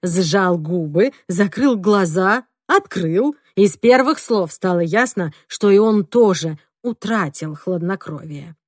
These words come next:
Кто, холера ясная, вел наблюдение за этой самой «Копчик! Собака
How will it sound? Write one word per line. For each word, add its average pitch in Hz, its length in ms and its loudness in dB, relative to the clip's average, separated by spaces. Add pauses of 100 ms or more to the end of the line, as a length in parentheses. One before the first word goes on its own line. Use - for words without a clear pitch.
(960)
Кто, 269 640 2 (100)
холера 269 720 2
ясная, 175 720 0 (260)
вел 277 380 4
наблюдение 240 1000 4
за 175 180 2
этой 240 320 4
самой 220 500 2 (380)
«Копчик! - 840 2 (580)
Собака 220 840 2